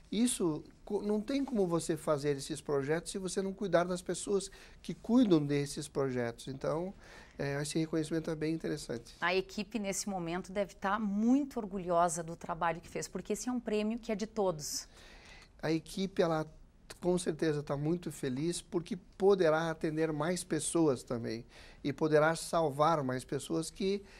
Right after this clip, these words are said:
Speaker 1: é a nossa missão. Eu sempre digo: as pessoas que têm convênio, elas escolhem a instituição que elas querem ser atendidas. As pessoas que são do Sistema Único de Saúde, elas vão aonde podem ser atendidas. Então,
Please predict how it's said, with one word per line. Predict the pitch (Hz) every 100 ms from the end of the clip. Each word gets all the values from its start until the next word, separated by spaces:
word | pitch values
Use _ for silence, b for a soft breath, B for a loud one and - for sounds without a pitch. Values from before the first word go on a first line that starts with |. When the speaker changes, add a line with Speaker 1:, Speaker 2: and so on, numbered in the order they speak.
| B
Speaker 1:
é | -
a | 196
nossa | 196 190 190 214
missão. | 214 202 165 127 104 B B B B
Eu | 139
sempre | - 202 233 190
digo: | 147 127
as | 127
pessoas | - 143 - 175 170
que | 156
têm | 156 151
convênio, | 147 139 135 160 160
elas | 151
escolhem | 151 147 - 165 165
a | 139
instituição | 127 135 120 131 127
que |
elas | 123 120
querem | - 131 123 120 B B B
ser | - 139
atendidas. | 127 127 113 113 - - - B B B
As | 131
pessoas | - 135 - 165
que | 147
são | 151 151
do | 143
Sistema | 156 143
Único | 139 135
de | -
Saúde, | 131 127 170 151 120 B B B B -
elas | 131 135 131 - -
vão | 147 151 165
aonde | 151 165 160
podem | - - 160 165 160
ser | 156 156
atendidas. | 147 156 123 110 101
Então, | - 151 180